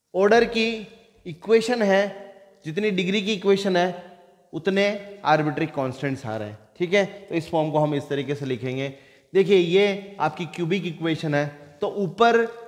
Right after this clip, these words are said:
numerator में linear equation या quadratic equation तक आ सकता है, ठीक है। तो ये fourth form में इस तरीके से लिखूँगा कि यदि आपके पास यहाँ आ जाए maximum ए ax square plus बी एक्स plus c,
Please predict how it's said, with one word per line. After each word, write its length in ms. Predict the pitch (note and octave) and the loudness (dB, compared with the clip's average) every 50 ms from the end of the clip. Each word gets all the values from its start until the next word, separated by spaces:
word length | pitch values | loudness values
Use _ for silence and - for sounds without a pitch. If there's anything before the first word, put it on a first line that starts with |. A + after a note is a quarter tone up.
| - D#3 | -6 -2
numerator 440 | E3 F#3 G3+ G#3 G#3 G#3 F3+ G3+ G3+ | 0 0 2 2 0 0 0 -2 -4
में 500 | G3+ G3+ G3+ G3+ G3 G3 - - - - - | 0 0 0 0 -2 -4 -10 -16 -14 -6 -4
linear 400 | D#3 D#3+ F3+ F#3+ G3 G#3 G#3+ G#3 | -2 0 0 0 2 2 2 2
equation 420 | G#3 - G3 G3+ G3 G3 G3+ G3+ | 2 0 0 0 0 0 -2 -2
या 120 | G3 G3 F#3+ | 2 2 2
quadratic 540 | F#3+ G3 F#3+ F3 E3 E3 E3+ F3+ F3 F3+ D#3+ | 2 2 2 4 4 4 2 0 0 -2 -2
equation 440 | E3 D3+ D#3 E3 D3+ - E3 D#3 D#3 | -2 -4 -4 -4 -4 -4 -4 -6 -4
तक 140 | D#3 D3+ C3 | -2 -2 0
आ 100 | C3 B2+ B2+ | 0 -2 -2
सकता 340 | - B2 G2 - - A#2+ G#2+ | -2 -8 -12 -6 -4 -4 -4
है, 160 | G#2+ G2+ G2+ - - _ _ _ _ _ - | -4 -6 -10 -16 -20 _ _ _ _ _ -10
ठीक 140 | E3+ E3 F3+ | -6 -2 0
है। 140 | G3 F3 D#3 - - - - - | 0 0 0 -4 -10 -18 -14 -6
तो 100 | - E3 | -2 0
ये 120 | E3 E3 F3 E3 | 2 2 0 0
fourth 300 | E3+ - F3+ F#3+ F#3+ F#3 - - | -2 0 2 2 2 2 0 -2
form 240 | F#3 F3+ F3+ F3 | -2 -2 0 0
में 340 | E3+ E3+ E3+ E3+ E3 E3+ - | 0 0 -2 -2 -4 -8 -12
इस 180 | - D3 C#3 - | -14 -14 -8 -4
तरीके 280 | F3+ E3+ E3+ D3+ F3 | -4 -2 -2 -2 -4
से 120 | E3+ - E3+ | -4 -2 -2
लिखूँगा 460 | D#3 D3 B2+ B2+ D3 D3 C#3+ C#3 C#3 C#3+ - - - - - - - _ _ - | -2 -2 -2 -2 -4 -2 0 0 -2 -2 -4 -12 -16 -20 -20 -20 -20 _ _ -6
कि 420 | - E3 D#3 D#3 D#3 D#3 C#3+ B2+ C#3 | -2 0 2 2 2 0 -2 -4 -2
यदि 140 | D3 D#3 | 0 2
आपके 240 | F3 E3 E3 E3+ E3 D#3 | 2 0 0 -2 -4 0
पास 400 | C#3+ E3 D#3+ E3 D#3+ D#3+ - - - - - - - _ _ _ _ _ - | 2 4 4 4 2 -2 -8 -14 -16 -18 -20 -20 -20 _ _ _ _ _ -8
यहाँ 220 | C3+ D3+ E3 E3 D#3 | -4 0 2 2 2
आ 40 | |
जाए 340 | D3+ C#3+ D3+ D3 D3+ D3+ D3 D3+ D3 - - - B2+ | 4 4 2 2 2 -2 -4 -8 -12 -16 -16 -8 -2
maximum 540 | C#3 D3 D3+ C3+ B2 D#3 E3 E3 D#3 D#3 D3 | 0 0 0 0 0 0 0 0 0 0 0
ए 200 | D#3 D#3+ E3 E3 | 2 4 4 4
ax 200 | D#3+ - - - E3 D3+ | 4 2 0 -4 -4 -4
square 380 | D#3 - - D3+ D3 C#3+ C#3+ C#3 - - - - - - - - - _ - | -4 -2 0 2 2 4 2 0 -2 -8 -14 -18 -20 -20 -20 -20 -20 _ -4
plus 300 | C#3+ D3+ D3+ D3 D3+ D3 C3 | 0 0 0 0 -2 -6 -6
बी 200 | C3+ D3 D3+ D3 D3 | -2 0 2 4 4
एक्स 300 | D3 C#3+ C#3 - - - - - - - - _ - | 4 2 0 -4 -12 -18 -18 -20 -20 -20 -20 _ -10
plus 260 | - C#3 C#3+ C#3 C3+ - - | -4 -2 -2 -2 -2 -4 -10
c, 160 | - - D#3+ | -6 -4 -2